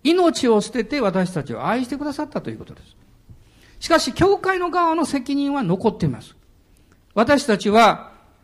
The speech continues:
シミやシワやそのようなものが何一つない、き-、清く傷のないものとなる栄光の教会として、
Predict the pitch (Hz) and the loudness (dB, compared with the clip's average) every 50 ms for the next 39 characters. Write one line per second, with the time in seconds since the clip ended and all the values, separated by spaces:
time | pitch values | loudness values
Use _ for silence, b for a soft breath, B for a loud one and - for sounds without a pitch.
0 | _ _ _ _ _ _ _ _ _ _ _ _ _ _ _ _ _ _ - - | _ _ _ _ _ _ _ _ _ _ _ _ _ _ _ _ _ _ -16 -6
1 | - - 294 320 330 330 311 285 277 285 277 233 - - - 185 - - 254 277 | -2 0 2 2 4 4 4 4 4 2 0 -2 -6 -12 -16 -14 -8 -6 -2 2
2 | 302 294 285 262 262 269 269 240 226 - - 277 302 330 339 330 320 302 269 247 | 2 4 4 4 4 2 2 -2 -4 -4 -2 0 0 2 2 2 2 2 2 2
3 | 233 226 220 214 202 196 190 180 - - 202 285 330 349 349 320 254 - - 262 | 2 2 0 0 0 0 0 0 0 0 0 0 0 0 0 -2 -2 -2 -2 -4
4 | 254 - 233 208 - - 190 214 254 254 220 165 135 - b b b b b b | -4 -4 -8 -12 -12 -6 -2 0 0 0 0 -2 -4 -8 b b b b b b
5 | _ - - - 269 277 - - 311 330 320 262 - 226 202 - - 285 294 330 | _ -14 -6 -4 -4 -4 -4 -2 0 0 0 0 -2 -6 -8 -6 -6 -6 -4 -4
6 | 359 359 349 339 330 339 339 330 302 277 277 269 254 240 240 233 220 220 240 240 | -2 -2 -2 -2 -2 -2 -2 -2 -2 0 0 0 0 0 0 -2 0 2 2 2
7 | 220 180 151 - - 226 311 339 359 359 - - 311 320 302 294 277 269 277 - | 2 0 -2 -2 -2 -2 0 0 -2 -2 -4 -4 -2 -2 0 0 -2 -2 -2 -4
8 | 277 277 269 269 - 262 254 262 247 - 202 175 180 - 208 220 196 - - - | -4 -4 -4 -4 -2 -2 -2 -2 -2 -2 -4 -4 -2 -2 -2 -2 -2 -4 -8 -14
9 | b | b